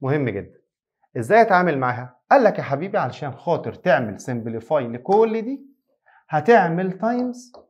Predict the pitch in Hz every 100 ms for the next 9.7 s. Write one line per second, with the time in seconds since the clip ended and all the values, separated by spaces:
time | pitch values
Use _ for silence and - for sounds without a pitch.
0 | _ _ _ _ - _ _ - 202 208
1 | - - - - - _ _ _ - _
2 | _ _ _ _ _ _ _ _ 123 165
3 | 170 170 - _ _ _ - 139 143 175
4 | 185 165 131 139 147 170 139 147 165 185
5 | 180 - 113 113 135 107 - - 76 _
6 | _ _ - - _ _ _ _ _ 151
7 | 156 123 175 208 - - _ _ _ _
8 | _ _ _ _ _ _ _ _ _ -
9 | 131 131 135 135 131 127 -